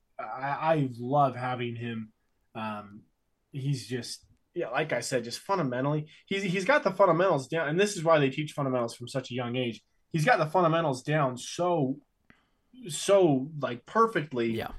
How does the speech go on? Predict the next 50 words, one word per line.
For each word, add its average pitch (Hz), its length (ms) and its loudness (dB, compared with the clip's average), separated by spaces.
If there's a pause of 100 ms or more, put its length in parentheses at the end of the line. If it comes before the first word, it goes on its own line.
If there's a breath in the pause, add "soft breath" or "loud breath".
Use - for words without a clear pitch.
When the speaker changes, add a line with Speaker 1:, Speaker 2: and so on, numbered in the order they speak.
(180)
Speaker 1:
that 147 140 4
he 156 180 2
can 151 300 0
add 156 400 2 (380)
layers 151 540 4
of 139 100 -4
complexity 131 540 -2
to 127 120 -2
his 113 140 -2
game. 120 200 -4
He 135 140 -2
can 151 260 -2
add 143 260 6
the 135 100 2
fun 127 280 0
stuff - 320 -4
later, 127 280 0
and 120 120 -2
he 170 160 0
is 175 180 4
a 127 200 2
very 139 240 0
fun, 131 360 -2 (440 soft breath)
uh, 117 160 -2
player 135 240 2
to 110 80 -2
watch. 120 280 2
He's 117 180 -10
not 123 220 -4
just, 117 380 -6 (400)
um, 113 360 -4
oh, 123 60 -2
always 113 480 -2
in 120 60 -6
the 120 80 -6
right 113 180 -6
place 120 220 -6
in 123 60 -8
the 120 60 -8
right 107 180 -8
time. 151 240 0
Like, 110 160 -6
he's 151 280 -2 (160)
very, 185 300 -2
very 143 280 2
good, 147 200 0
and 127 80 -2
he 123 100 -4
does 196 260 2
have 120 180 -6